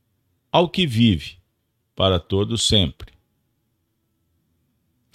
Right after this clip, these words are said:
os vinte e quatro anciões prostravam-se diante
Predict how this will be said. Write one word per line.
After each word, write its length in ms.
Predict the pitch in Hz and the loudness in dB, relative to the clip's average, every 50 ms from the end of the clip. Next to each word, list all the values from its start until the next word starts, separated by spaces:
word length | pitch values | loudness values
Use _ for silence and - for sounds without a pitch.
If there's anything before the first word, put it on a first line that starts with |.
| - - _ - | -20 -20 _ -6
os 260 | - 87 87 73 73 | -2 -2 0 0 2
vinte 360 | 82 110 139 160 170 - - | 2 4 4 4 2 2 -2
e 60 | 139 - | -2 -2
quatro 440 | - - 120 120 120 120 - 104 | 0 2 4 4 4 2 2 2
anciões 920 | 101 104 98 - - 90 87 90 92 92 92 92 90 - - - - - _ _ _ _ _ _ _ _ _ _ _ _ _ _ _ | 2 2 2 0 0 0 0 2 2 0 0 -2 -4 -6 -8 -10 -12 -14 _ _ _ _ _ _ _ _ _ _ _ _ _ _ _
prostravam-se 920 | - - 160 143 - - - 165 175 190 202 190 151 135 120 - - - 107 | -4 -2 0 0 0 0 2 2 2 4 4 2 2 2 0 0 0 -2 -2
diante 720 | 95 92 104 123 135 147 156 147 - - - - - | 0 2 2 2 4 2 2 0 -2 -2 -4 -4 -6